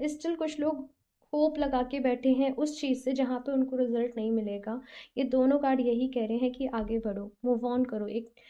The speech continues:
देखो यहाँ पे ये कार्ड्स, पता है अगर मैं कुछ भी एक्सप्रेस नहीं करूँ, मैं कुछ भी नहीं बोलूँ, अपने आप में चीख चीख कर बोल रहे हैं। Moving on, choose a new direction, no, choose wisely। ये सब कार्ड मतलब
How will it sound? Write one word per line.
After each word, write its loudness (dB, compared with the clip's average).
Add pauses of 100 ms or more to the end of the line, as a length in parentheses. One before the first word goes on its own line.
(180)
देखो 0
यहाँ 4
पे 0
ये 0
कार्ड्स, -2
पता 2
है 6
अगर 2
मैं 2
कुछ -6
भी 0 (200)
एक्सप्रेस -2
नहीं 4
करूँ, 0
मैं 2
कुछ -4
भी 0
नहीं 4
बोलूँ, 2
अपने -2
आप 0
में -2
चीख -6
चीख -6
कर -2
बोल -2
रहे -6
हैं। -6
Moving 2
on, 2
choose -2
a 0
new 6
direction, -4 (120)
no, 4 (300)
choose -2
wisely। 0 (540)
ये 4
सब 0
कार्ड 4
मतलब 2